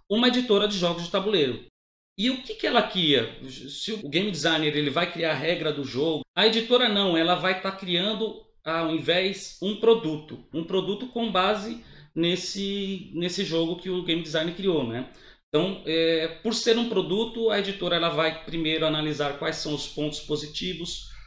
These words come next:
os pontos negativos do jogo, tá? Tentando com, com esse produto que ele tá, que a editora está criando, é, definir um tema. Às vezes,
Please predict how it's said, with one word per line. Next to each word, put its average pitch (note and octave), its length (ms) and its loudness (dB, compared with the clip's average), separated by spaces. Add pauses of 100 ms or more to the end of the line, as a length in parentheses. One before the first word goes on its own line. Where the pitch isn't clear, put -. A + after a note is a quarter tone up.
(300)
os D3 140 -4
pontos F#3 340 0
negativos F#3 840 -2
do E3 120 -2
jogo, E3 580 -2 (420)
tá? D#3 160 0
Tentando A3+ 680 4
com, F3 240 0
com E3 400 0
esse D#3 220 -4
produto C#3+ 680 -2
que - 120 -8
ele C#3+ 140 -6
tá, C#3 140 -4
que - 140 -8
a C#3 220 -2
editora D3+ 360 -4
está D3+ 220 -2
criando, D3+ 520 -2 (960)
é, D3 580 6
definir G3 680 0
um - 240 -2
tema. A#3 580 6 (720)
Às F3+ 160 4
vezes, - 580 6